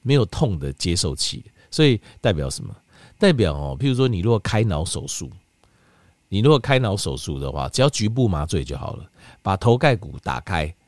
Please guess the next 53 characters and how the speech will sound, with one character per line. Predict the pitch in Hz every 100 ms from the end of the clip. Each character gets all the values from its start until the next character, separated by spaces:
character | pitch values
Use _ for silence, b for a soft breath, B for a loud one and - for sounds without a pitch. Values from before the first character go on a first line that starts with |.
| _
这 | -
个 | 143
部 | 139
分 | 127
会 | 120 110
痛， | 107 90 87
对 | 120
不 | 127
对？ | 120
头 | - 104
皮 | 107 95
切 | - 110 104
开， | 104 95
头 | 92 87
盖 | 101
骨 | 80 76
打 | 71
开， | 69
这 | 85
个 | 76
会 |
痛， | 71 78 131 _ B B B B B
但 | -
是 | 135 135 117 b b
这 | -
部 | 156 165
分 | 151 139
用 | 139
局 | - -
部 | 87 123
麻 | 85 73
醉 | 92 67
就 | 67
可 | -
以。 | 52 - _ _ _ _ b b _ _ _
但 | 185
是 | 151 147 - _ - - - - -
拿 | 107 107
刀 | - 131 127
啊， | 123 82
去 | 135 -
挖 | 127 123
你 | 131 107 80
的 | - -
大 | 64 -
脑， | 82 62
去 | - -
挖 | 120 113
你 | 110
的 | 71
大 | 110 95
脑， | 76 64
去 | 73 117